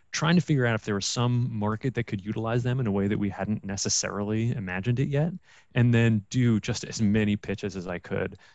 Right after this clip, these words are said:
to as many people as possible, all while being very transparent around the fact that, like, we had never applied this particular technology into their particular market, um, but the,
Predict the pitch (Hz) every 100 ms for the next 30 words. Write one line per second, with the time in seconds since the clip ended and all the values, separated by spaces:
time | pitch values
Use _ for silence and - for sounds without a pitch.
0 | - 110 98 101 104 104 - 101 95 95
1 | - 92 - 110 143 175 196 147 127 117
2 | 123 120 110 - 143 127 156 - 87 -
3 | 98 - 87 87 - - - 98 95 -
4 | - - - 117 98 101 98 92 - 107
5 | 92 101 104 - - 101 101 95 - 90
6 | 92 95 98 101 98 90 95 - - -
7 | 101 90 90 - 170 - - - 120 104
8 | 101 - 120 113 98 110 95 92